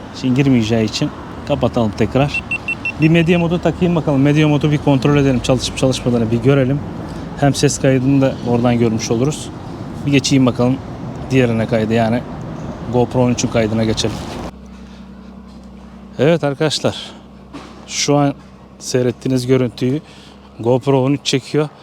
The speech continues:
Görüntü bu şekilde. Üstüne tabii medya modu taktım. Hani eski medya modumuz GoPro on üçte çalışıyor. Muhtemelen bu Türkiye'de ilk inceleme videosu olacak. Hani sağ satışı da yok Türkiye'de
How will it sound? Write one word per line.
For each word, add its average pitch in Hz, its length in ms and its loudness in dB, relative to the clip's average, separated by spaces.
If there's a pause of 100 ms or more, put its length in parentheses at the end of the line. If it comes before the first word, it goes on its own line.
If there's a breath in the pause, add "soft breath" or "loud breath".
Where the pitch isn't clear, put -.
(460 loud breath)
Görüntü 127 360 2
bu 139 60 0
şekilde. 127 540 -2 (960 loud breath)
Üstüne 131 300 0
tabii 131 180 2
medya 131 300 2
modu 135 220 2
taktım. 131 380 0
Hani 127 340 0 (160)
eski 127 320 0
medya 135 260 2
modumuz 135 380 0
GoPro 135 340 2
on 135 60 2
üçte 127 200 -2
çalışıyor. 127 540 0 (720 loud breath)
Muhtemelen 143 560 2
bu 143 120 -2
Türkiye'de 139 460 2
ilk 143 260 0
inceleme 135 480 2
videosu 135 380 2
olacak. 131 280 0 (680 loud breath)
Hani 123 240 -2
sağ 123 220 0
satışı 131 400 0
da 127 100 2
yok 117 300 0
Türkiye'de 117 500 -2